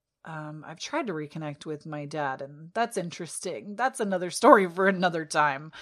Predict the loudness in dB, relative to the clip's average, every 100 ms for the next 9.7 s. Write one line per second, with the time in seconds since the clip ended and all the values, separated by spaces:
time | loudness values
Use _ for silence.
0 | -16 -16 -18 -16 -6 -2 -2 -6 -10 -14
1 | _ -8 -4 -4 -6 -14 -12 -6 -4 -2
2 | -2 -2 -2 -4 -2 0 0 0 -2 -4
3 | -4 -4 -4 -6 -6 -8 -8 -6 -6 -6
4 | -12 -12 -16 _ -14 -12 -8 -2 0 0
5 | -2 -6 -4 -6 -8 -2 -2 -2 -4 -2
6 | 0 0 -2 -2 -2 -2 -4 -8 -10 -10
7 | -14 -12 -12 -14 _ _ -20 _ _ _
8 | _ _ _ _ _ -6 -4 -4 -6 -8
9 | -4 -2 -2 -6 -10 -8 -8